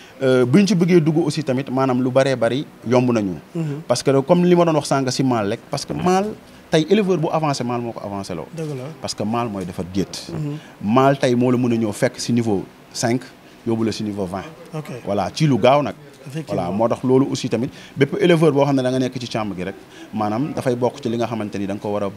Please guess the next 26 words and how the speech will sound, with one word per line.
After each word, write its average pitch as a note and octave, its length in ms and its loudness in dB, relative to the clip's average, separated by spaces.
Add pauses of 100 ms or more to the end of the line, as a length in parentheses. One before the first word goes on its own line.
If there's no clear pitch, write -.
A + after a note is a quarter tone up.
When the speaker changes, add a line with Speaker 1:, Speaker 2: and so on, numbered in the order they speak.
Speaker 1:
boole A2 200 -2
si B2+ 100 -10
sa - 120 -12
feuille B2+ 200 0
de A#2 80 0
route. - 360 -6
Speaker 2:
Mhm. D3+ 260 -4 (160)
Speaker 1:
Voilà, E2 320 -2 (280)
léegi G2 200 -2
nag B2+ 140 -4
loolu C3 200 2
moom B2+ 320 0
yombul, D3 300 0 (520)
mais F2 120 -6
nag C3+ 200 -2
bon, G#2+ 140 -2
il G2+ 80 -4
faut - 100 -6
faire D#3+ 160 -2
des C#3+ 140 -2
sacrifices. E3 600 -8 (140)
Speaker 2:
Ok. - 160 -12 (160)
Speaker 1:
Donc G2 140 -8
mi G#2+ 140 -2
ngi C3 80 0
noonu. A2 200 -4